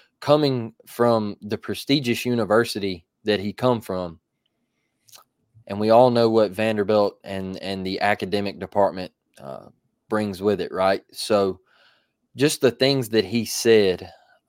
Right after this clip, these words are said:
uh, and, and how amazing, uh, his delivery was, and how well spoken he was, and just, uh, I mean, he didn't seem like a college kid.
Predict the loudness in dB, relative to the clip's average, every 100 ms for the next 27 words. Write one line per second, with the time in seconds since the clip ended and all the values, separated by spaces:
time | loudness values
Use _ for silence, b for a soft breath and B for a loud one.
0 | -20 -20 -20 -10 -4 -4 -4 -10 -8 -6
1 | -6 -8 -16 _ _ _ _ -6 2 4
2 | 6 2 -6 _ _ _ _ _ _ _
3 | _ _ _ _ -2 0 2 2 2 0
4 | -2 -4 -8 b b b b b _ -20
5 | -20 -20 -20 -20 _ _ _ _ -4 -4
6 | 0 2 6 6 6 2 0 -2 -6 -6
7 | -12 -18 _ -4 -4 -4 -8 -12 -4 2
8 | 4 4 6 6 2 -4 2 4 4 0
9 | -6 -8 -8 -4 -4 -4 -8 -10 -8 -6
10 | 0 0 0 -6 B B B B B _
11 | -12 -10 -12 -16 -20 -20 _ _ _ -2
12 | 2 2 0 -8 -4 4 8 6 6 -2
13 | 0 0 0 -4 -4 -2 -2 -2 -8 -10
14 | -10